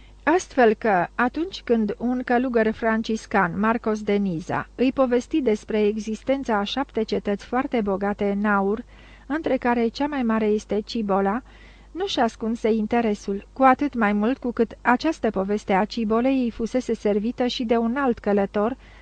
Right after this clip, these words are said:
pe nume Alvar Nunez Cabeza de Vaca. Acest Cabeza de Vaca, căpățână de vacă, naufragiase în Golful Floridei, pe coasta Texasului,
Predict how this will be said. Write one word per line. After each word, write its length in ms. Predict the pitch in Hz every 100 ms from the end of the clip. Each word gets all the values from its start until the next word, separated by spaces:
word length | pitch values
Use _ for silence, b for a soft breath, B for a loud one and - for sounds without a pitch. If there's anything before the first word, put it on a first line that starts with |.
| B -
pe 140 | 294
nume 260 | 311 311 285
Alvar 480 | - 247 240 254 285
Nunez 580 | 254 214 208 208 220 226
Cabeza 600 | - 214 208 214 220 233
de 160 | 226 240
Vaca. 480 | 233 208 - 190 - - - B B B B B
Acest 340 | 262 - 370 -
Cabeza 580 | 294 269 277 269 208 175
de 140 | 185
Vaca, 500 | 196 220 208 214 240 - - -
căpățână 580 | 240 233 226 - 269 190
de 120 | 180
vacă, 420 | 190 208 202 254 - B B B
naufragiase 920 | 277 320 320 - 302 269 311 349 -
în 160 | 233 214
Golful 380 | 214 220 - 220
Floridei, 680 | 254 254 240 214 202 262 -
pe 100 | 262
coasta 420 | 254 247 254 240 226
Texasului, 760 | 220 220 - 196 - 202 269